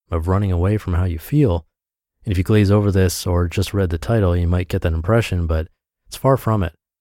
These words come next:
Hopefully this message brought you some comfort or assurance that your life matters, or maybe it'd be great for someone who's going through tough times and needs to hear this message.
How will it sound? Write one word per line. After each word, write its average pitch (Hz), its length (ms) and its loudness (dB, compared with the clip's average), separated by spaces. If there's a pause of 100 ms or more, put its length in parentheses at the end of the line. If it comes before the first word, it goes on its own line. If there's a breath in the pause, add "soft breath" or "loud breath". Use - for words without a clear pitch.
(240)
Hopefully 104 220 0
this 95 120 -2
message 92 320 0
brought 95 220 0
you 92 100 -2
some 92 200 -4
comfort 95 440 0
or 90 160 -2
assurance 95 500 -2
that 87 380 -4
your 107 240 0
life 117 220 2
matters, 101 640 -2
or 87 260 -2 (380)
maybe 98 200 0
it'd 98 100 2
be 98 100 0
great 98 260 0
for 95 160 -4
someone 98 300 0
who's 95 160 0
going 98 260 2
through 98 160 0
tough 101 240 -4
times 95 420 2
and 90 140 2
needs 95 220 0
to 98 100 -4
hear 101 240 2
this 95 160 0
message. 87 500 -4